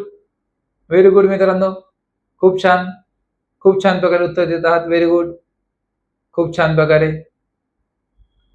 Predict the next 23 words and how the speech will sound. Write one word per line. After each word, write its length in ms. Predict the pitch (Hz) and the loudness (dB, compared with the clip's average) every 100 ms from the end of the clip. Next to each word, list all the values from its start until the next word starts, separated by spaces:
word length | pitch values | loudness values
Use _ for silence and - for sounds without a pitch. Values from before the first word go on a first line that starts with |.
| _ _ _ _ _ _ - | _ _ _ _ _ _ 0
Very 220 | 160 170 | 4 6
good, 160 | 170 170 - | 4 2 0
very 200 | 151 160 165 | 2 4 4
good. 220 | 170 170 - _ _ - | 2 0 -8 _ _ -2
बघा, 380 | 156 170 135 - _ _ - | 2 2 0 -6 _ _ 0
जे 120 | 156 196 | 6 6
विद्यार्थी 440 | 190 202 190 196 | 6 4 4 4
अगोदर 280 | 196 190 196 | 2 2 0
प्रयत्न 320 | 190 185 190 | -2 -4 -4
करत 160 | 190 185 | -6 -6
नव्हते 200 | 185 185 | -8 -10
ते 160 | 180 180 | -12 -14
सुद्धा 260 | 175 156 | -6 -4
प्रयत्न 280 | 175 175 165 | -2 -4 -8
करत 220 | 175 175 | -12 -6
आहेत 180 | 175 185 | -4 -2
आणि 200 | 185 180 | -4 -6
त्यांचे 260 | 175 165 180 | -10 -12 -16
सुद्धा 240 | 175 160 | -12 -2
योग्य 300 | 170 170 175 | 0 0 -4
उत्तर 180 | 170 170 | -10 -10
येत 140 | 170 | -4
आहेत. 200 | 170 156 | -2 -2